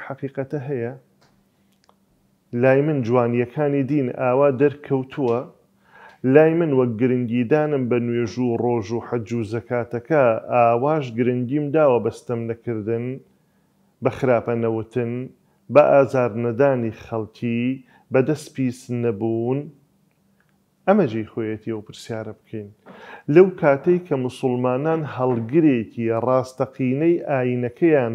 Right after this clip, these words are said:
بوون، نمونەی زۆر جوانیان پێشکەش کردووە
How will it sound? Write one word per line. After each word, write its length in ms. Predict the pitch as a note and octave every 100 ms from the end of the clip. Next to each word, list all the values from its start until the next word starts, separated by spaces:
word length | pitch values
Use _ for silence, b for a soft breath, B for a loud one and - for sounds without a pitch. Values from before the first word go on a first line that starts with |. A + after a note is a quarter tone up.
| A2
بوون، 340 | A2 A2+ B2+ D3+ D#3+ - _ b b b b b C#3
نمونەی 440 | D3+ D#3 F#3 F#3 B2
زۆر 180 | B2+ G#2+
جوانیان 420 | F3 G3 F#3 B2+ A#2
پێشکەش 380 | A#2 - A2+ - -
کردووە 480 | A2 G2 A2+ A2